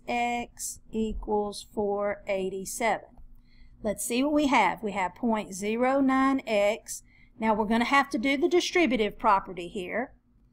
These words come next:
And so when we do the distributive property, we get five hundred fifty. When we multiply that and then multiply that, we get a minus point one one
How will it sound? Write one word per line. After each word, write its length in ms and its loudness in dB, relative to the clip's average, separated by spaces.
And 200 -2
so 200 4
when 160 6
we 100 6
do 200 2
the 80 2
distributive 640 4
property, 480 4
we 100 2
get 260 -2
five 380 2
hundred 420 0
fifty. 760 -4
When 160 -4
we 100 -6
multiply 560 -2
that 480 4
and 80 -12
then 120 -8
multiply 500 0
that, 400 4
we 100 -6
get 200 2
a 40 2
minus 560 2
point 420 -4
one 300 2
one 280 4